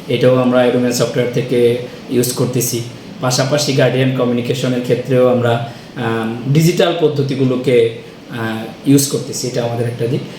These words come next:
তো আমরা আশা করি যে আমরা অচিরেই আরও অন্যান্য পদ্ধতিগুলোও আমরা,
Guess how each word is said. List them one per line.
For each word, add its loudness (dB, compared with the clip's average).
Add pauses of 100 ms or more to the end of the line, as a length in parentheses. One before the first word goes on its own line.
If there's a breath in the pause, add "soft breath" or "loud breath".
(120)
তো 2
আমরা 4
আশা 2
করি 4
যে 2
আমরা 4
অচিরেই 4
আরও 4
অন্যান্য 2
পদ্ধতিগুলোও 2
আমরা, 2